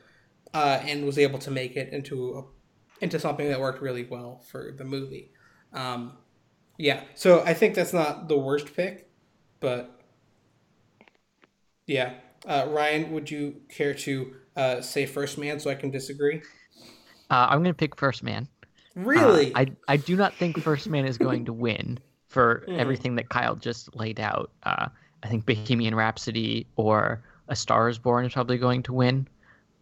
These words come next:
Speaker 2: but, uh, I picked First Man, uh, because they did,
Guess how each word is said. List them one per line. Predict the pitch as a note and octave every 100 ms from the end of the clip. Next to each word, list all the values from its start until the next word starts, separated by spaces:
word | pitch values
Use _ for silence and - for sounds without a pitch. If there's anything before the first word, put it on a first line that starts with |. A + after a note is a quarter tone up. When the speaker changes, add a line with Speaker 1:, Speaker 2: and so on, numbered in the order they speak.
| - -
Speaker 2:
but, | A2+ G#2 - _ _ _ _ _ -
uh, | A2 - G1+ - _ _ -
I | A#2
picked | A2+ A#2 -
First | - A#2 -
Man, | B2 A#2 A2+ A2 _ _ _ C3 - _ -
uh, | A#2 - -
because | A2+ - A2 G#2+ A2 A2 - - _ _ _ -
they | A#2+ A#2
did, | A2+ A#2